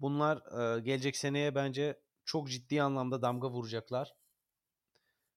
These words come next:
Ve yani ne kadar izleyebiliyorsanız şimdiden takip edin diyorum. Çünkü gelecek sene o sıçramayı yaptıktan sonra ne kad-, nasıl bir seviye farkı olduğunu görüp şaşıracaksınız.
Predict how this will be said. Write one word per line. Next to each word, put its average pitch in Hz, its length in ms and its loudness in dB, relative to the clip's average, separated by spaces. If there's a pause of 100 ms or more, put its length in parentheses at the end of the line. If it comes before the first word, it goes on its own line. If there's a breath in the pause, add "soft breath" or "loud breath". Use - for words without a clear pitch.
(140)
Ve 123 280 -2 (220)
yani 127 480 2 (840)
ne 160 100 2
kadar 156 260 4
izleyebiliyorsanız 139 840 2
şimdiden 135 640 -2 (360)
takip 139 360 2
edin 131 300 0
diyorum. 139 300 0
Çünkü 175 520 0 (400)
gelecek 143 400 4
sene 156 380 0 (220)
o 135 320 2
sıçramayı 156 680 2
yaptıktan 160 540 2
sonra 170 360 0
ne 170 80 2
kad-, 160 260 -4
nasıl 160 320 -2
bir 147 40 -6
seviye 151 340 2
farkı 147 360 2
olduğunu 139 340 0
görüp 156 240 -2
şaşıracaksınız. 127 920 -2